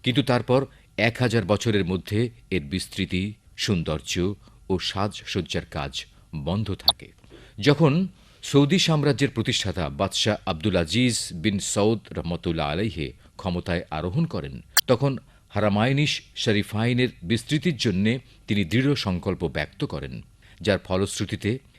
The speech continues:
হেরেম শরীফের অধীন দ্বিতল বিশিষ্ট সাইকরণের রাস্তা নির্মিত হয়েছে, যাতে পাঁচ লক্ষ মুসল্লির সংকুলান হতো।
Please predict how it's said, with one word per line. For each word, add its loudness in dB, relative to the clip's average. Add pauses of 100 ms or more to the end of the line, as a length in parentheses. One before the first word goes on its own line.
(100)
হেরেম 6
শরীফের 2 (180)
অধীন 0 (200)
দ্বিতল 2
বিশিষ্ট -2
সাইকরণের 2
রাস্তা -2
নির্মিত -2
হয়েছে, 0 (360)
যাতে 2 (320)
পাঁচ 4
লক্ষ 2
মুসল্লির 0 (180)
সংকুলান -2
হতো। -10